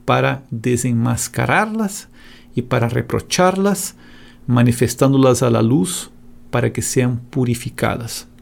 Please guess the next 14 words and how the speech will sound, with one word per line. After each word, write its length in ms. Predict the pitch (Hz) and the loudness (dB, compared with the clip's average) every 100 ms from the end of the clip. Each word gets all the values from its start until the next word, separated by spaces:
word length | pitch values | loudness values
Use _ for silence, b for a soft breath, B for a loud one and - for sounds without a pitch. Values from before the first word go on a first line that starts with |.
| - - - - - | -20 -20 -20 -18 -2
Porque 320 | 127 123 123 | -2 0 0
el 140 | 110 | 2
hombre 260 | 131 165 180 | 2 4 4
nuevo 420 | 160 135 131 135 - b b | 4 2 0 -4 -10 b b
es 240 | 127 123 - - | -4 -4 -4 -2
hijo 500 | 147 - 143 139 - - | -2 0 0 0 -2 -10
de 320 | 113 117 117 - | 0 2 2 0
la 280 | 117 117 117 | 0 2 4
luz. 420 | 131 151 - - - - - _ - - | 2 0 -4 -12 -18 -20 -20 _ -20 0
El 160 | 135 127 | 4 6
hombre 240 | 127 117 | 6 4
nuevo 480 | 120 139 170 127 - - | 6 6 6 4 2 0
ha 100 | 127 | -2
sido 480 | - 147 147 131 | 2 4 6 4